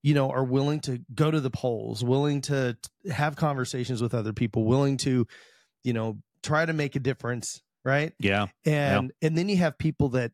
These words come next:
Speaker 1: if they don't get their way, they're like a little kid that you took a ball from. They are gonna
Speaker 2: You know what?
Speaker 1: get on the ground and kick and scream,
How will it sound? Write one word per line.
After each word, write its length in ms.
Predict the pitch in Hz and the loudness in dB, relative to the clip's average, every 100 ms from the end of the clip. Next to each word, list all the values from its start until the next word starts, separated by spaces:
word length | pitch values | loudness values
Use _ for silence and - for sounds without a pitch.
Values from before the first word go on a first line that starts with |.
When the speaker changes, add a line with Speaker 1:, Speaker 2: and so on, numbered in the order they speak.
| - | -4
Speaker 1:
if 160 | 147 - | -4 2
they 120 | 151 | 2
don't 160 | 180 | 2
get 180 | 165 170 | 0 0
their 140 | 160 131 | 2 0
way, 520 | 110 120 147 196 - _ | 0 0 0 -2 -4 _
they're 100 | 143 | 0
like 260 | 139 147 143 | 0 0 -2
a 60 | |
little 340 | 139 143 151 165 | -2 0 0 0
kid 300 | - 170 165 | -2 0 2
that 120 | 135 123 | 0 0
you 140 | 120 | -2
took 240 | - 151 | 0 -2
a 60 | 120 | -2
ball 380 | 110 113 120 147 | -2 2 2 2
from. 340 | - 120 113 | 0 -2 0
They 160 | 123 139 | 0 0
are 120 | 139 | -2
gonna 320 | 127 113 107 104 - _ _ - | -4 -4 -6 -10 -18 _ _ -2
Speaker 2:
You 120 | 120 | 0
know 80 | 131 | 2
what? 180 | 107 95 | 0 -2
Speaker 1:
get 220 | 113 113 170 | -2 2 4
on 120 | 208 | 2
the 80 | 185 | 0
ground 420 | 175 170 170 160 | 0 0 -2 -4
and 140 | 120 | -6
kick 240 | - 180 196 | -2 -2 0
and 120 | 180 | -4
scream, 400 | - 151 139 139 | -4 -6 -4 -4